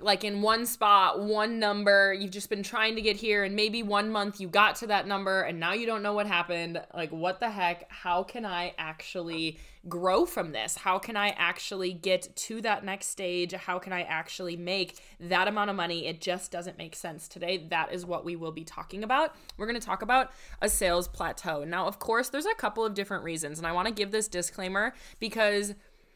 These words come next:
not every sales plateau is equal. There, of course, there are some people that I have to t-, say, "Hey, you need to really work on your marketing. Like, you aren't making any sales because we need to focus on your marketing first.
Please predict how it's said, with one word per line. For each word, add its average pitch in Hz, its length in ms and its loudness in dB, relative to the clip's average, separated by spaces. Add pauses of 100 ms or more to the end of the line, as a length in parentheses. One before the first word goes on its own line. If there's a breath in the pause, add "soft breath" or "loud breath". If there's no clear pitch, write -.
(240 soft breath)
not 208 280 4
every 277 240 2
sales 190 280 0
plateau 190 480 0
is 160 200 -4
equal. 135 340 -6
There, 170 160 0
of 160 140 -6
course, 202 320 -2
there 180 200 2
are 170 380 4 (180 loud breath)
some 254 240 2
people 240 300 0
that 190 140 4
I 180 100 8
have 180 160 2
to 190 80 -8
t-, 185 220 -6
say, 180 320 2
"Hey, 185 200 2
you 185 200 2
need 214 140 -2
to 214 80 2
really 190 220 2
work 185 220 2
on 190 100 -4
your 160 120 -4
marketing. 147 420 -4
Like, 147 220 -6
you 208 180 0
aren't 202 160 4
making 170 380 -4 (100)
any 208 320 2
sales 277 480 4
because 190 420 0
we 190 120 -4
need 185 140 -4
to 180 60 -4
focus 180 380 -2
on 170 140 -6
your 160 100 -4
marketing 160 460 -4
first. - 340 -4